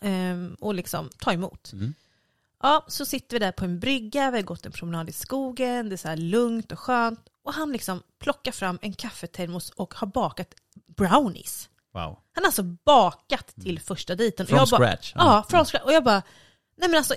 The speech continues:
Speaker 2: ingen man har någonsin på riktigt bakat åt mig.
Speaker 1: Nej.
Speaker 2: Och han gör det här på första dejten.
Speaker 1: Ja.
Speaker 2: Jag ville typ gråta.
Speaker 1: Ja.
Speaker 2: Nej, men jag, nej, jag ville verkligen gråta. Jag tror typ att jag grät lite <laughs>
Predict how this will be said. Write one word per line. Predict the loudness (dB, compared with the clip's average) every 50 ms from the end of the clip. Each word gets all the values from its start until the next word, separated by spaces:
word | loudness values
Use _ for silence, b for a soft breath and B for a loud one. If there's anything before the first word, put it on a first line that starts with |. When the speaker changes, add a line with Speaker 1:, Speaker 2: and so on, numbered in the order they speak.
| -6 _ -6
Speaker 2:
ingen | -4 -2 -2 0 2 2 2 4 4
man | 4 4 4 2 -2 -6 -8 -6
har | -4 -2 0
någonsin | 2 2 2 2 2 0 -2 -4 -4 -4 -6 -6 -4
på | 0 0 2
riktigt | 2 0 -2 -6 -12 -12 -10
bakat | -12 -6 -2 0 0 0 -2 -4 -6 -8 -6 -4
åt | -4 -4 -4 -6
mig. | -12 -10 -6 -6
Speaker 1:
Nej. | -4 -4 -4 -8 -12 _ _ _ -2
Speaker 2:
Och | 2
han | 4 6
gör | 6 6
det | 6 4
här |
på | 0 -2 -6
första | -6 -4 -6 -6 -6 -4 -6 -2
dejten. | 0 0 0 0 -2 -4 2
Speaker 1:
Ja. | 6 8
Speaker 2:
Jag | 8 8
ville | 8 6 4 2
typ | 2 0 -4 -6 -6
gråta. | -4 -4 -4 -2 -4 -4 -6 -8 -8 -6 -2
Speaker 1:
Ja. | 0 0 0 0 -2 -6 -12 _ _ _ _ 0
Speaker 2:
Nej, | 2 4
men | 6 8
jag, | 8 8
nej, | 6 6 4 4
jag | 4 2 2
ville | 2 2 2 4 4 4 4 4
verkligen | 4 4 4 2 0 -2 0
gråta. | 0 0 0 0 0 -2 2
Jag | 4 2 2
tror | 4 4 2 2
typ | 2 0 -2 -4
att | -4 -4
jag | -4 -4 0
grät | 2 2 2 2 0 -4
lite | -10 -8 -4 -2
<laughs> | 0